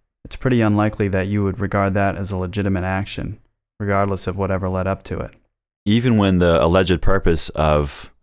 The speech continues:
Speaker 2: a military strike by some other country on, on your soil was to bring you more freedom or to save you from either your own government or some other invading government, once your city is attacked, it doesn't really matter what the reason was for that attack.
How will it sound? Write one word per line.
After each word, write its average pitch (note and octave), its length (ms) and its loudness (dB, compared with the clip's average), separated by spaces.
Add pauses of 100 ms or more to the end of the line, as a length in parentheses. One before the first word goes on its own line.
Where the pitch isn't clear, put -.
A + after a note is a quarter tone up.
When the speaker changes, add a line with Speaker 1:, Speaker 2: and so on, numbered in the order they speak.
(140)
Speaker 2:
a E2 80 -4
military E2 480 2
strike D2+ 320 0
by - 100 0
some E2 220 0
other D#2 160 0
country D#2+ 400 0
on, C#2+ 360 -2 (120)
on D2 140 -6
your D2+ 160 -2
soil C#2+ 560 -2 (720)
was E2+ 300 0
to F2+ 140 0
bring F2+ 220 2
you F2+ 200 2
more E2+ 240 2
freedom D2+ 560 0 (300)
or E2+ 140 2
to - 100 -2
save E2+ 320 2
you E2+ 120 2
from D#2+ 380 0
either D2+ 140 0
your D2 200 0
own F2 140 2
government E2+ 440 0
or D#2 80 0
some E2+ 180 -2
other D#2 220 0
invading D#2+ 380 0
government, C#2 500 -2 (1200)
once A#2 280 0
your G#2 140 4
city E2 340 2
is D2+ 140 0
attacked, D2+ 680 0 (640)
it - 80 -6
doesn't A#2 240 2
really F#2+ 220 4
matter F2+ 320 4
what D#2+ 160 0
the E2 80 0
reason E2 360 0
was D2 220 -2
for D2+ 240 -2
that C#2+ 140 0
attack. C#2 500 -2